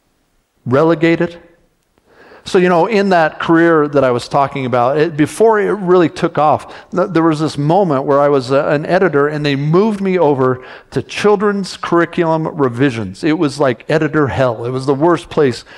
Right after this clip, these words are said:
to possibly be. It was so boring. And then, uh, my boss, actually, he gave me for Christmas, he gave me a book, and the title of the book was Dig Your Well Before You're Thirsty. Do you know what he was saying?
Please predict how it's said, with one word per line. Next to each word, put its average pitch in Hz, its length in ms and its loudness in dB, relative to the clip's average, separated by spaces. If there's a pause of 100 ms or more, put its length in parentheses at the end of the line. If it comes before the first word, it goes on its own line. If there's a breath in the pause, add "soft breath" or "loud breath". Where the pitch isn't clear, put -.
(140 loud breath)
to 151 100 0
possibly 127 500 -2
be. 120 180 -2
It 139 60 0
was 143 160 -2
so 160 540 0 (320 loud breath)
boring. 131 560 0 (840 soft breath)
And 165 160 0
then, 175 140 2
uh, 180 160 2
my 156 220 0
boss, 156 360 0
actually, 156 360 -2
he 151 100 -4
gave 151 260 2
me 170 120 -2
for 135 180 -4
Christmas, - 480 -4
he 160 60 -4
gave 170 180 -2
me 170 120 0
a 135 60 0
book, 127 360 -2 (320 loud breath)
and 139 100 0
the 127 60 2
title 190 320 0
of 180 60 2
the 165 80 2
book 156 240 -2
was 117 180 -6
Dig 165 300 0
Your 180 140 2
Well 156 300 2
Before 139 380 -2
You're 131 120 0
Thirsty. 120 560 -4 (280 loud breath)
Do 143 60 -2
you 160 40 0
know 180 60 2
what 190 100 2
he 190 100 2
was 175 120 -2
saying? 190 360 -2